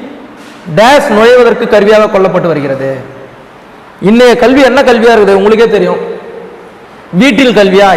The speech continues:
இல்லை. நாட்டில் கல்வியா? இல்லை. நாட்டில் நுழைவதற்கு கல்வி அப்படிலாம் இல்லை. பள்ளியில் நுழைவதற்கு கல்வியா? இல்லை. படிக்கிறதுக்கு தான் பள்ளிக்கூடம் போறோம்.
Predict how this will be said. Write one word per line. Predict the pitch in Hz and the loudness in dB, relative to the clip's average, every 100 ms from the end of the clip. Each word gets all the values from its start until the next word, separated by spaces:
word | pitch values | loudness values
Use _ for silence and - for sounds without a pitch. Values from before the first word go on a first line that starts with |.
| 165 | 0
இல்லை. | 196 190 143 - - 147 175 | 2 0 -2 -10 -10 -6 0
நாட்டில் | 233 262 269 240 | 0 2 0 0
கல்வியா? | 208 185 190 180 160 | 0 0 0 0 -2
இல்லை. | 180 170 139 170 | -2 -2 -4 -2
நாட்டில் | 226 226 214 | 0 2 2
நுழைவதற்கு | 214 220 208 214 | 4 2 2 0
கல்வி | 185 170 | -2 0
அப்படிலாம் | 156 175 170 151 | -2 -2 -2 -4
இல்லை. | - - - - - - 214 | -8 -12 -20 -20 -20 -4 0
பள்ளியில் | 254 269 262 226 | 2 2 2 2
நுழைவதற்கு | 220 220 220 208 214 | 2 2 0 0 -2
கல்வியா? | 175 180 170 | 0 2 2
இல்லை. | 175 156 143 180 | 2 0 -2 -2
படிக்கிறதுக்கு | 208 247 220 233 | 0 0 0 0
தான் | 254 | 0
பள்ளிக்கூடம் | 214 185 160 151 | 0 0 0 -4
போறோம். | 131 | -6